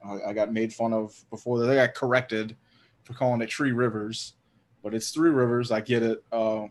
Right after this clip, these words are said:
just in the South, we sometimes just say tree 'cause it's, I don't know, we, we are so fond of just shortening even s-, shorter words than we should. But, um,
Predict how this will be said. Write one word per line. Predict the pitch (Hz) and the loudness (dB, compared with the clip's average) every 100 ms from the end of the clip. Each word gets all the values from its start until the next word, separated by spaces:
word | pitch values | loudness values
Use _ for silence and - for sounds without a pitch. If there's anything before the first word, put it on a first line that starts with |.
| - | -12
just | 113 117 | -12 -6
in | 113 | -4
the | |
South, | 110 120 117 113 - | 0 4 4 2 -6
we | 117 113 104 107 107 _ _ _ _ | -6 -4 -6 -10 -12 _ _ _ _
sometimes | - 120 113 113 113 110 | -6 -4 0 2 2 -2
just | - 107 101 - | -4 -8 -6 -4
say | 107 104 | -4 -4
tree | - 135 120 110 104 | -6 -4 -2 -2 -6
'cause | - 98 | -10 -10
it's, | 98 - - - 113 | -10 -12 -14 -12 -10
I | |
don't | 104 | -8
know, | 101 98 | -6 -8
we, | 104 110 104 _ _ - _ | -4 -6 -6 _ _ -20 _
we | 135 143 | 2 4
are | |
so | 131 - 131 123 | 2 0 2 0
fond | 123 117 110 110 | 2 0 2 -2
of | 107 101 | -6 -8
just | 107 - | -8 -8
shortening | - 117 110 107 101 110 | -6 -6 -6 -8 -10 -10
even | 120 107 | -8 -8
s-, | 104 - - _ _ | -8 -12 -14 _ _
shorter | - - 113 107 | -12 -6 -4 -4
words | 104 107 104 104 - | -4 -4 -4 -4 -8
than | - 101 | -8 -6
we | 101 | -6
should. | 101 110 107 107 _ - - _ _ _ | -4 -2 -2 -4 _ -20 -20 _ _ _
But, | 113 | -2
um, | 110 107 101 98 | 0 -2 -4 -6